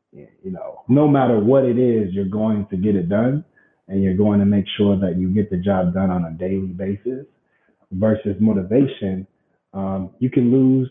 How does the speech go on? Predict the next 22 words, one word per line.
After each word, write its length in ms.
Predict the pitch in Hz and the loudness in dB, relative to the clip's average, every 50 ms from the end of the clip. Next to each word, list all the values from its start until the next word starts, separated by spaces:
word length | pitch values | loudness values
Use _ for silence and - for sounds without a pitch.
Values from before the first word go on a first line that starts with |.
| - 113 | -6 -2
and 120 | 120 123 | 0 0
you 80 | 131 131 | 0 0
can 200 | - 131 117 117 | 0 -2 0 0
gain 240 | 123 127 120 107 | 0 0 0 0
that 260 | 95 78 - - - _ _ _ _ _ _ _ _ | -2 -4 -8 -12 -20 _ _ _ _ _ _ _ _
daily, 540 | - 123 127 127 127 127 123 123 123 123 - _ _ _ _ _ _ _ _ _ - | 0 2 2 2 2 2 0 0 -2 -6 -12 _ _ _ _ _ _ _ _ _ -4
momentarily. 1000 | 104 120 120 117 113 110 110 - - 123 120 120 120 117 120 117 113 113 - - _ - - - - - _ _ _ _ _ _ _ - | 0 2 2 2 2 0 -2 -2 0 2 4 4 4 2 2 0 -2 -2 -6 -12 _ -20 -20 -20 -20 -20 _ _ _ _ _ _ _ -6
Um, 640 | 104 107 104 101 98 92 90 90 90 87 87 85 85 - _ _ _ _ - | -4 -2 0 0 0 -2 -2 -2 -2 -4 -4 -6 -10 -14 _ _ _ _ -6
you 120 | 101 98 | -4 -2
know, 520 | 95 92 87 85 80 80 80 80 87 - - _ _ _ _ _ _ _ _ _ _ _ _ _ _ _ 110 | -2 -2 -4 -6 -8 -8 -10 -10 -12 -14 -18 _ _ _ _ _ _ _ _ _ _ _ _ _ _ _ 0
it, 240 | 113 107 - - | 0 0 0 -2
it 140 | 113 101 - | -4 -4 -2
can, 220 | 110 101 104 101 - | -2 -2 -2 -2 -2
it 160 | 107 104 - - | -2 -4 -4 -4
can 160 | 101 95 - | -6 -8 -4
come 500 | - 139 135 131 127 127 120 120 - - _ | -2 0 2 2 2 2 0 -2 -4 -12 _
hard 640 | _ - - - 120 120 120 120 123 120 120 - - | _ -8 -4 -2 0 2 4 4 2 2 0 -4 -4
and 160 | 104 107 110 | -2 0 0
it 100 | 113 104 104 | 0 0 0
can 220 | 101 98 98 101 110 | -2 -2 0 2 2
leave 240 | 120 120 113 107 - | 4 2 2 2 -2
hard 380 | - 95 98 87 - - - | -4 -6 -6 -6 -8 -10 -14